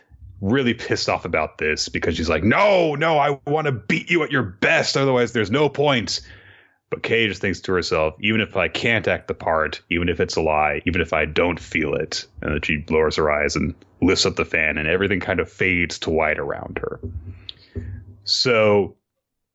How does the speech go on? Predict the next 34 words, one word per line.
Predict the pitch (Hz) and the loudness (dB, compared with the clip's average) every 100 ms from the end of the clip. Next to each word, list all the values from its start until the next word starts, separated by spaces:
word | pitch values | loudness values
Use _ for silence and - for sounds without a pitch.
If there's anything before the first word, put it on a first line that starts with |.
| _ - - _ | _ -20 -20 _
personally, | - - 247 - 151 104 76 73 76 - _ _ _ _ _ _ - | -2 2 2 2 0 0 -2 -6 -8 -12 _ _ _ _ _ _ -8
I | - | -2
kinda | 440 - | 0 0
hope | - 202 - 113 | 2 0 0 -2
that | 110 - - _ - | 0 -2 -10 _ -10
she | - 117 | -2 0
doesn't | 92 107 110 127 123 123 | 2 2 2 2 0 0
have | 107 120 117 | 2 2 2
some | - 104 | 0 0
big | 104 101 | 0 0
thing | - 92 104 120 113 - | 0 0 4 2 0 -2
where | 90 85 | 0 0
she | 78 90 | 0 -2
just, | 82 - | -2 0
you | |
know, | 82 | 0
pulls | 95 117 104 | 2 2 2
it | |
all | 110 101 | 2 2
together | 85 101 107 104 | 2 0 2 0
in | 95 | 0
a | |
big | 101 92 | 0 0
moment | 98 95 | 2 2
of | 85 | 0
triumph, | - 90 98 98 | 0 0 0 -2
because | 98 101 95 - | 0 0 0 -2
it | - | -8
would | - | -4
be | |
nice | - 466 233 | 0 2 0
if | 151 | -2
Kay | - 156 156 135 - - | 0 2 4 2 -2 -4
had | 110 117 123 110 - | 0 2 2 0 -4